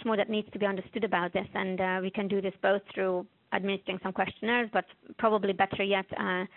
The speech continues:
actually talking to teachers and young people and asking them, uh, specifically in specific schools, in specific neighborhoods,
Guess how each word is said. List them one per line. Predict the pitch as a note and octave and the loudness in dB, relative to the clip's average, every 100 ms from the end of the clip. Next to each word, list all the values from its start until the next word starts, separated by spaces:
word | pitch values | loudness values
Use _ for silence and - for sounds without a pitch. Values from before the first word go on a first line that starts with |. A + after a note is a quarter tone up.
| - - _ - | -20 -20 _ -2
actually | A3 C4 | 0 0
talking | B3+ B3+ A#3+ | 4 4 2
to | G#3+ | -2
teachers | F#3+ G3 - - G3+ | -2 -4 -4 -4 -2
and | G3+ | 2
young | G3+ F#3+ | 2 2
people | A3+ G#3+ F#3+ | -2 2 2
and | F3+ - | 2 2
asking | G3 F#3+ - G3 | 2 2 -4 0
them, | F#3+ F#3 F#3+ - - - | 2 0 -4 -12 -12 -2
uh, | G3 - | 0 -2
specifically | - - A#3+ G#3 G3+ G3 | -4 -2 0 0 0 0
in | F#3+ | -2
specific | - G3+ G#3 - | -4 -8 -4 -4
schools, | - C#4+ C#4 | 2 2 2
in | G#3 | -2
specific | - - G#3 | -4 -6 -4
neighborhoods, | A3+ A#3+ G#3+ G3+ F#3+ | 0 2 2 2 0